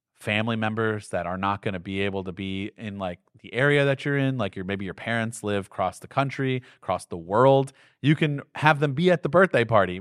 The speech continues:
Imagine if FaceTime becomes something like that, and they could be wearing the headset 'cause they're at their house and they're by themselves, and they can enjoy, like, feel like they're actually there. Meanwhile, you have a phone propped up and,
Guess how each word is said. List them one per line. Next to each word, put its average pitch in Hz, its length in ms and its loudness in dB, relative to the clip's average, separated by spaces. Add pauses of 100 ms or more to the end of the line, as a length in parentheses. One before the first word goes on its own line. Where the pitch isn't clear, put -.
Imagine 190 340 0
if 180 180 -4
FaceTime 143 640 -2
becomes 104 440 0
something 101 320 -4
like 92 240 -4
that, 85 260 -4 (300)
and 110 100 -6
they 156 140 4
could 175 160 0
be 175 80 -2
wearing 117 300 2
the 101 40 -6
headset 110 420 -2
'cause 101 140 -12
they're 117 160 2
at 127 160 2
their 156 160 2
house 117 380 4
and 95 180 -10
they're 113 140 0
by 131 160 6
themselves, 101 600 -2 (340)
and 117 100 -6
they 131 100 2
can 160 140 -2
enjoy, 120 440 2
like, 113 300 -4
feel 156 240 2
like 123 220 2
they're 117 100 2
actually 98 360 -2
there. 92 320 -2
Meanwhile, 123 500 0
you 113 100 -2
have 110 100 -2
a 107 60 -4
phone 113 300 0
propped 113 320 -2
up 117 200 2
and, 98 200 -6